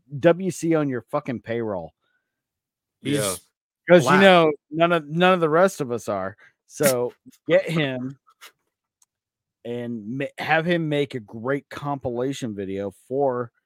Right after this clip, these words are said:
Speaker 1: uh, your locals for your opening video.
Speaker 2: I'll
Speaker 1: I'm
Speaker 2: probably just
Speaker 1: not
Speaker 2: do a,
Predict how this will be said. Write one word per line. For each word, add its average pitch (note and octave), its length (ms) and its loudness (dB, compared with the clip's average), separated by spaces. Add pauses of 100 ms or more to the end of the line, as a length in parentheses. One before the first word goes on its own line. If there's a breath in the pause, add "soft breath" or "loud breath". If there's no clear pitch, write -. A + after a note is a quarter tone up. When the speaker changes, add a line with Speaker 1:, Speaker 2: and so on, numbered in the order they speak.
(840)
Speaker 1:
uh, G2+ 380 -8
your A2+ 560 -2
locals A2+ 760 -4 (380)
for A#2 120 -6
your A2 300 -6
opening B2 420 -4
video. A2+ 460 -8 (1000)
Speaker 2:
I'll C3 100 -2
Speaker 1:
I'm D3 60 0
Speaker 2:
probably D3+ 180 6
just C3 80 -2
Speaker 1:
not C#3+ 140 2
Speaker 2:
do A2 220 -2
a, F#2+ 60 -8